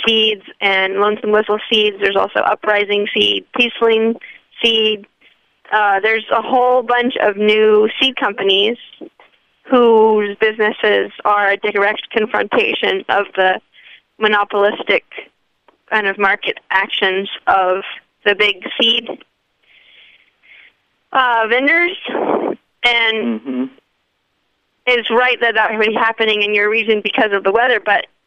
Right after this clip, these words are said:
Speaker 1: I think that, I think it's also likely that the work of, of advocates like Organic Seed Alliance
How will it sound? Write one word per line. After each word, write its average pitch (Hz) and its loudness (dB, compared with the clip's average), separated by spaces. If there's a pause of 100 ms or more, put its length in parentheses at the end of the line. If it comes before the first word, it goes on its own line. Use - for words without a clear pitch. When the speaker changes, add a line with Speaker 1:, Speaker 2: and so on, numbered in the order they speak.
Speaker 1:
I 214 0
think 214 -2
that, 196 2 (920)
I 247 0
think 226 0
it's - -14
also 208 2
likely 202 0
that 196 -2 (120)
the 202 2
work 202 0
of, 196 -2 (380)
of - 0
advocates 202 -2
like 190 -2 (800)
Organic 202 -2
Seed 226 0
Alliance 196 0